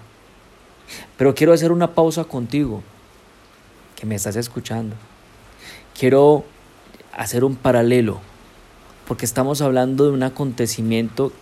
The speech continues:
que sucederá único y extraordinario en medio de esta historia, la entrada de Jesús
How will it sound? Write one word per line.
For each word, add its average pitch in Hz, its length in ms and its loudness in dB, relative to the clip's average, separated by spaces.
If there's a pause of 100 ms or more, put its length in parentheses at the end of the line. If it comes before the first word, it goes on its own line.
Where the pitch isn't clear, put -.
(160)
que 113 100 -6
sucederá 113 680 -2 (120)
único 147 480 -2
y 113 60 0
extraordinario 104 760 -4 (460)
en 110 200 -2
medio 123 260 2
de 113 100 4
esta 107 220 -4
historia, 95 480 -8 (840)
la 104 80 -6
entrada 120 640 2
de 110 160 -6
Jesús 135 640 -8